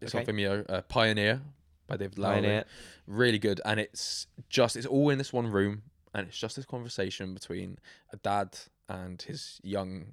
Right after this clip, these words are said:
Speaker 1: son. But it's so immersive. And it's so, you're so in their world. But it's got this element of fantasy to it. And it kind of takes you to these other worlds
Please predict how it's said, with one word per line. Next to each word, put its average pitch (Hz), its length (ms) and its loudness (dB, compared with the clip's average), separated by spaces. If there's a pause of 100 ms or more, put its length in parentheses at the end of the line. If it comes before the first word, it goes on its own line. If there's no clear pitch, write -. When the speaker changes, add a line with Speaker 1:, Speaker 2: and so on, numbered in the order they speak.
(160)
Speaker 1:
son. 95 420 -6 (400)
But - 160 -4
it's - 320 -6
so 101 880 2
immersive. 101 640 0 (600)
And 104 100 0
it's - 140 -8
so, 104 280 0
you're 101 160 -4
so 117 340 2
in 107 220 -4
their 95 220 4
world. 120 460 4 (880)
But 104 120 0
it's 90 100 -4
got 104 100 -2
this 95 100 -8
element 95 260 -6
of - 80 -16
fantasy 104 460 -4
to 135 200 -2
it. 143 160 -2
And 92 140 -8
it - 60 -16
kind 98 160 -8
of 92 100 -12
takes - 320 -12
you 98 120 -6
to 92 460 -10
these 101 160 -16
other 98 200 -4
worlds 95 640 -2